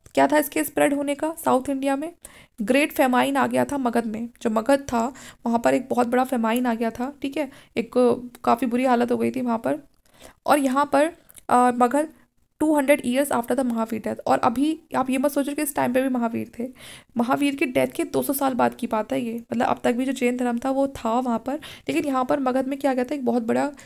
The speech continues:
ग्रेट फेमाइन आ गया था। अब इस फेमाइन की वजह से क्या हुआ था, लोगों के पास वहाँ पर इतनी सोर्स नहीं बची थी मगध में कि वो इतने सारे लोग अभी भी वैसे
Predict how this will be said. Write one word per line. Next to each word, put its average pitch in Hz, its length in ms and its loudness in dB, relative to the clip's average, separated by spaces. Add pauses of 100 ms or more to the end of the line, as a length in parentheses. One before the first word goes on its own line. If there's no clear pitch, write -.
(140)
ग्रेट 254 260 2
फेमाइन 226 340 -2
आ 220 100 -6
गया 226 200 -6
था। - 160 -20 (380)
अब 330 100 -2
इस 349 160 0
फेमाइन 294 360 0
की 330 120 -2
वजह 269 240 2
से 269 140 -2
क्या 285 160 0
हुआ 254 200 2
था, 277 100 0
लोगों 254 280 2
के 277 120 -4
पास 269 240 -4
वहाँ 247 100 -2
पर 254 120 -4
इतनी 262 180 -6
सोर्स 254 320 -4
नहीं 254 140 0
बची 254 200 -2
थी 247 100 -4
मगध 233 300 -2
में 269 100 -4
कि 277 100 -4
वो 269 140 -2
इतने 269 240 -2
सारे 247 220 0
लोग 240 200 0
अभी 233 220 0
भी 262 100 -4
वैसे 254 400 -2